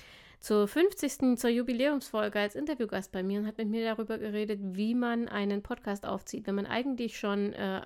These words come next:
tausend andere Dinge zu tun hat. Ähm, und Jasmin hat in dieser Folge damals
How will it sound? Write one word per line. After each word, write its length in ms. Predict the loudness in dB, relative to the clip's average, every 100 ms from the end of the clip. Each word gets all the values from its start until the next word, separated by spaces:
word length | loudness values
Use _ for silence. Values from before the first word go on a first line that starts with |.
| -8
tausend 320 | -6 -4 -4
andere 280 | -6 -6 -6
Dinge 200 | -6 -8
zu 140 | -10
tun 280 | -8 -8 -8
hat. 180 | -12 -20 -20 -20 -20 -20 -20 -20 -20 -20 _ -2
Ähm, 720 | 2 4 4 4 2 2 0
und 340 | 2 4 4 0
Jasmin 440 | 0 2 4 4 4
hat 140 | 2
in 120 | 0
dieser 260 | 0 2 0
Folge 260 | 0 0 0
damals 680 | 0 2 2 0 -4 -14